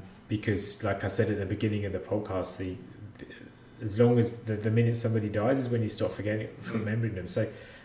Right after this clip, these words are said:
Speaker 1: maybe it's a bit of a strange podcast, 'cause it felt like it was quite funny in places when it
Speaker 2: Yeah.
Speaker 1: shouldn't have been, but it actually,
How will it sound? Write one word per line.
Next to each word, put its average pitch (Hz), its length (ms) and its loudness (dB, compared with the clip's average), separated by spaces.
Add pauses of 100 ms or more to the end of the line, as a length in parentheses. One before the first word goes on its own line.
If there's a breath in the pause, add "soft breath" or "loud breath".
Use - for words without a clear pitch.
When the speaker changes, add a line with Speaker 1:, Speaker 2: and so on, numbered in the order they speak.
(100)
Speaker 1:
maybe 147 380 12
it's - 320 -4
a - 20 4
bit 226 120 8
of 151 40 8
a 143 60 8
strange 123 500 4
podcast, 117 480 0
'cause 107 120 0
it 107 100 0
felt 120 200 6
like 117 180 0
it 127 60 -6
was 113 120 -4
quite 101 260 -6
funny 110 320 -2
in 98 100 -6
places 90 600 -4
when 147 100 4
it 151 40 10
Speaker 2:
Yeah. 123 100 8
Speaker 1:
shouldn't 110 280 6
have 98 100 -4
been, 95 180 -4
but 98 140 -2
it 101 60 0
actually, 107 600 -2